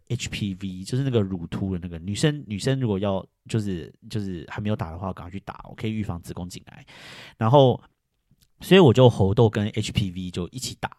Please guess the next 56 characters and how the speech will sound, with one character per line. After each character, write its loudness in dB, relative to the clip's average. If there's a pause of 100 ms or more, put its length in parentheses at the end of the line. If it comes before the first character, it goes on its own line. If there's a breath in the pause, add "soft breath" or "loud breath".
了 -14
这 -16
样 -14
子。 -20 (260 loud breath)
然 -2
后， 10 (120)
呃， -4 (140)
嗯， -20 (140)
然 -4
后 6
也 -4
是， -4
就 -8
是， -12
呃， -16
里 -12
面 2
的 2
人 -2
都 0
很 -10
好， -4
很 -10
nice -10
啊。 -16
然 -14
后 -8 (300 loud breath)
就 -4
是， -14 (120)
就 -4
是 -8 (680)
我， -2
我 0
不 0
知 0
道 10
他 -2
们 2
有 2
跟 0
我 0
要 2
保 -6
险， -8
可 -12
是 -4
我 -2
不 -8
知 -2
道 0
最 -2
后 -2
他 -4
们 -8
是 -10
有 -10